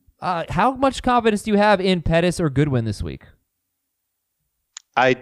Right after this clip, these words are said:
Speaker 2: don't mind Pettis as a flex. I think that he's the most startable receiver for the forty-niners. I like the matchup in the slot against Tampa Bay. Uh, M J Stewart, I think, is gonna end up being their slot corner, and I don't think he's very good.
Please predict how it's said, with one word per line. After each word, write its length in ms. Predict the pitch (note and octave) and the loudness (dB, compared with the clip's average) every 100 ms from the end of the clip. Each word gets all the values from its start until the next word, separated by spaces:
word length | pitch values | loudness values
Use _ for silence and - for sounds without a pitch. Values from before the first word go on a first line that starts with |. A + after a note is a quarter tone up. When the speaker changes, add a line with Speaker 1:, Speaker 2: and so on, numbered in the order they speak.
| - - | -6 -4
Speaker 2:
don't 320 | D3+ D#3+ D#3+ | 0 0 -4
mind 480 | C#3 B2+ B2 A#2+ A#2 | -2 0 0 -2 -8
Pettis 520 | - A2+ G#2+ G2+ - | -4 -2 -2 -4 -10
as 260 | - F#2+ F2+ | -4 -4 -2
a 120 | E2+ | -4
flex. 640 | - D#2 D2 - - - - - _ _ - _ - | -4 -8 -10 -10 -14 -14 -20 -20 _ _ -20 _ -4
I 100 | G#2 | -2
think 300 | - B2 A2+ | 0 -2 0
that 120 | A#2 | 0
he's 560 | G2 A#2+ A#2 A2 - - | 0 -4 -2 -4 -10 -10
the 160 | - | -4
most 440 | G#2 A2 A2 - - | 2 2 2 -2 0
startable 500 | A#2 A2+ A2 A2 G2 | 2 2 2 -2 -4
receiver 640 | F2+ - G#2 G#2+ A#2 B2+ - _ _ | -6 -2 0 0 -2 -2 -16 _ _
for 460 | _ - A2 A2 | _ 0 4 4
the 80 | A2 | 2
forty-niners. 840 | G#2+ A#2+ A2+ A2+ A2 A2+ A#2+ - - _ _ _ _ _ - | -2 -2 0 2 0 0 -4 -8 -18 _ _ _ _ _ 0
I 100 | G2+ | 2
like 200 | A2+ A#2+ | 2 2
the 80 | A2+ | 0
matchup 360 | A2 G#2+ - | 0 -2 -6
in 80 | G2+ | -12
the 60 | F2 | -10
slot 320 | - G2 G#2+ | -2 0 0
against 280 | G#2 F#2+ - | -2 -10 -8
Tampa 260 | G#2 G2+ | -8 -8
Bay. 360 | F2+ G2+ G#2 A2 _ _ _ _ - | -6 -4 -6 -8 _ _ _ _ -14
Uh, 280 | - F2 E2+ | -8 -4 -2
M 160 | G2+ A#2 | -2 0
J 140 | A2+ | -2
Stewart, 340 | G2+ - A2 A2+ | -2 -2 2 2
I 80 | |
think, 160 | G2+ G#2+ | 2 -4
is 120 | G2 | -6
gonna 160 | G#2+ G#2 | -4 -2
end 120 | G#2 | -2
up 80 | G2 | -2
being 220 | G#2+ G#2 | -4 -4
their 100 | G2+ | -6
slot 340 | - G#2+ G2 | -2 0 0
corner, 340 | - A2 G#2+ G#2+ | -2 -4 -4 -4
and 200 | F#2+ F#2 | -6 -2
I 60 | |
don't 140 | F#2+ F#2 | -2 -4
think 120 | F#2 | -6
he's 160 | F2 D#2 | -8 -6
very 180 | E2+ | -6
good. 360 | D2+ B2+ G3+ | 0 2 2